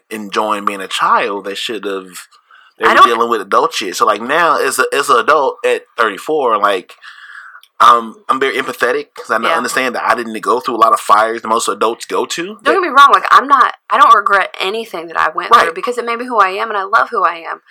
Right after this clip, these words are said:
Speaker 2: But at the same time, are there things that could have went differently in my
Speaker 1: Mm-hmm.
Speaker 2: life? Y-, you know, there probably could have been. But this,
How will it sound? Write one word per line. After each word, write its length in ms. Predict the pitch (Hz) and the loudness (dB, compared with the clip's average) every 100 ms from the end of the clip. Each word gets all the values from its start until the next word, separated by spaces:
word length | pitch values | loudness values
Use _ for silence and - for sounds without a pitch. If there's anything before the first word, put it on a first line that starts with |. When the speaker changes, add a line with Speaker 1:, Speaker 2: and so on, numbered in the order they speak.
| - - - | -20 -20 -6
Speaker 2:
But 80 | 196 | -4
at 60 | |
the 80 | 180 | -2
same 240 | 202 202 | -2 -6
time, 260 | 196 190 185 - | -4 -4 -4 2
are 180 | 165 | 2
there 140 | 185 185 | 2 -6
things 340 | 180 165 175 | -8 -10 -10
that 140 | - - | -12 -12
could 180 | 170 175 | -10 -8
have 140 | 196 | -8
went 200 | 170 143 | -8 -8
differently 340 | 165 170 90 82 | -8 -8 -10 -8
in 60 | |
my 100 | 82 | -6
Speaker 1:
Mm-hmm. 100 | 82 | -2
Speaker 2:
life? 440 | - 156 160 - _ _ _ _ _ _ _ | -2 -2 -6 -14 _ _ _ _ _ _ _
Y-, 160 | 196 202 - | -20 -20 -8
you 160 | 208 | -4
know, 340 | 208 190 190 196 | 2 2 2 -6
there 80 | 180 | -4
probably 320 | 208 196 170 | 0 0 0
could 160 | 165 151 | -6 -10
have 80 | - | -10
been. 160 | 220 | -12
But 160 | 170 170 | -12 -12
this, 220 | 190 - | -16 -18